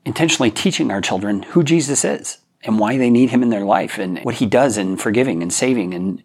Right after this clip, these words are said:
sanctifying and all those churchy words that we hear. Now, the big question on this generational chain of faith, so to speak, is why did God set it up that way? Well, it tells us right here in the passage. It says,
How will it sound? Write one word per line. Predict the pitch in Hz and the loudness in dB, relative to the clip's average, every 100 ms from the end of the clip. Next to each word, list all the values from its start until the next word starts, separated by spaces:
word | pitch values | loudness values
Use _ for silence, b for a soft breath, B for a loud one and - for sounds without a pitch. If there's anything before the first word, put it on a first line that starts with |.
| - | -6
sanctifying | - 131 131 95 85 82 | -2 0 -2 -6 -4 -4
and | 90 | 0
all | 120 135 | 2 4
those | 127 113 - | 4 0 -2
churchy | - 139 135 110 | 0 0 2 2
words | 110 120 107 87 | 4 2 0 -2
that | 98 78 | -4 -4
we | 101 | -6
hear. | 120 87 - b b _ - | -4 -4 -6 b b _ -4
Now, | 127 113 | 0 2
the | 113 | 4
big | 170 170 | 2 0
question | - 160 - - 113 | 2 2 2 0 2
on | 104 98 | 2 2
this | 95 | 0
generational | - 117 104 101 107 113 - 107 98 87 - _ _ | 0 0 0 0 2 2 2 0 0 -2 -10 _ _
chain | - 110 104 | -4 0 0
of | 95 - | -2 -4
faith, | 110 104 - | 0 0 0
so | - 90 | -2 -2
to | |
speak, | 90 - 90 - | -2 -2 -4 -6
is | 95 - B B | -8 -10 B B
why | - 110 120 131 156 160 | -6 0 4 4 6 6
did | 131 117 | 4 2
God | 110 101 | 0 -2
set | - 98 90 | -4 -4 -4
it | 85 | -4
up | 87 | -4
that | - - | -4 -10
way? | - - - _ _ _ _ B B B B | -8 -12 -14 _ _ _ _ B B B B
Well, | 120 | -2
it | 113 | 0
tells | - 170 | 2 2
us | 101 - | 2 0
right | 110 92 | 0 0
here | 104 | -2
in | 95 | -2
the | 110 | -2
passage. | - 120 - - - - _ b b b b | -2 -2 -4 -8 -12 -16 _ b b b b
It | 120 | -2
says, | - 110 - | 0 2 2